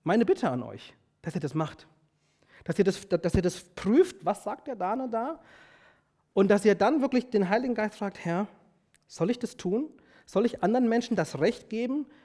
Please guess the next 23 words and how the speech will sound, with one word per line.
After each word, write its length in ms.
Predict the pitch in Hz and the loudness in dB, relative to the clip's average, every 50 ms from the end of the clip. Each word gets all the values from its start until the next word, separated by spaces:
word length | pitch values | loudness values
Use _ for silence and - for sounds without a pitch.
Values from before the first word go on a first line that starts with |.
| _ _ _ _ _ _ _ _ _ _ - | _ _ _ _ _ _ _ _ _ _ -6
in 100 | 156 156 | -4 -2
mein 140 | 151 139 | -2 0
Leben 240 | 135 147 170 196 190 | 4 4 4 4 4
hineinzusprechen?" 880 | 175 156 139 135 156 165 - 202 - - - 180 180 - 220 262 269 - - - _ _ _ _ _ _ _ _ _ _ _ _ _ _ _ _ _ _ _ | 2 0 0 0 -2 -2 -4 -8 -10 -8 -8 -6 -6 -4 -6 -6 -8 -10 -18 -20 _ _ _ _ _ _ _ _ _ _ _ _ _ _ _ _ _ _ _
Das 200 | - 139 - - | -4 -4 2 4
heißt, 300 | 170 185 - 247 - - - - - | 6 6 6 6 2 -6 -20 -10 -4
dass 160 | - 175 156 | -2 -2 -2
ich 140 | 160 151 - | -2 -2 -2
mich 140 | 170 156 139 | -2 -2 -2
ein 60 | 151 | -4
Stück 260 | - - 208 233 - | -2 -2 -2 0 2
weit 200 | 190 160 151 - | 2 2 2 0
öffnen 280 | 254 254 - - 165 139 | -2 -2 0 0 0 0
muss 320 | 117 110 - - - - _ _ _ _ | -2 -4 -8 -12 -16 -20 _ _ _ _
vor 180 | - - 143 | -8 -6 -4
Menschen. 420 | 131 127 120 117 117 - 123 117 - _ _ _ _ _ _ _ | -4 -4 -4 -6 -10 -12 -14 -18 -18 _ _ _ _ _ _ _
Das 180 | - 156 - | -8 -4 0
heißt, 180 | 247 320 - - | 0 0 2 2
dass 160 | 190 160 - | -2 -2 0
wir 200 | 170 180 170 170 - - - - - | 2 2 2 2 -2 -8 -18 -14 -6
anderen 320 | - 190 220 240 247 240 214 | -4 -2 0 2 2 2 2
Menschen, 440 | 190 190 233 240 - 269 277 269 - - - - - - - | 2 2 2 0 0 -2 -4 -4 -6 -10 -18 -20 -20 -12 -2
ähm, 380 | - 180 185 196 196 196 196 | 2 4 4 6 4 4 2